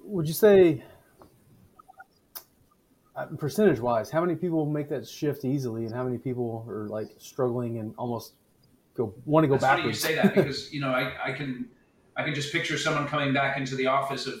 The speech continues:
Speaker 2: let's say, you know, you're the president, you've just promoted someone to project executive, and six months in, the guy's in your office and saying, "Dude, can you just send me back to work on a project because I'm, I'm not enjoying this?"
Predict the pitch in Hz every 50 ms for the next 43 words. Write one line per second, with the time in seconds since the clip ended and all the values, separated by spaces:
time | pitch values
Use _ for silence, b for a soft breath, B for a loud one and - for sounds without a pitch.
0 | - - 135 135 - - 143 127 127 123 123 135 131 123 123 123 123 120 - 127
1 | 131 131 131 127 123 120 113 113 113 113 110 127 127 - - - 131 127 127 131
2 | 131 131 123 - - 127 127 117 117 110 - 123 123 120 120 - 120 117 117 -
3 | 123 113 110 107 - 87 117 117 120 107 113 - - 127 - - - 120 120 120
4 | - 131 131 127 123 120 127 123 123 123 123 127 117 117 117 117 120 120 - -
5 | - - - - - - - - 127 - - 127 123 117 113 117 131 127 117 -
6 | B B B B B B B - 135 147 151 - 147 - - 147 147 139 135 127
7 | 127 131 131 127 - 131 127 123 - 127 127 - - - - - 120 139 131 -
8 | 131 127 - 123 - 123 127 131 - 127 127 139 - - 113 113 110 131 135 127
9 | 127 123 117 - - - - - - -